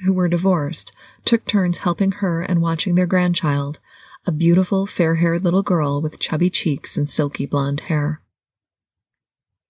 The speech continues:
Rachel had had some rough times, and she was on probation in nineteen ninety-six. The terms of her probation were strict.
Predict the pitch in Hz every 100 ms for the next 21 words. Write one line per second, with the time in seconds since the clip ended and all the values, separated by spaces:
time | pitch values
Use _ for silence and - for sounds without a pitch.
0 | _ _ _ _ - 170 185 190 220 220
1 | 185 190 180 185 175 170 - 190 190 139
2 | 139 156 - - 170 160 156 185 185 196
3 | 185 - 185 180 175 165 143 143 131 -
4 | 151 139 135 135 - 139 - - - -
5 | _ _ _ _ _ - 180 185 220 277
6 | 247 240 - 214 202 196 185 170 160 -
7 | 196 160 -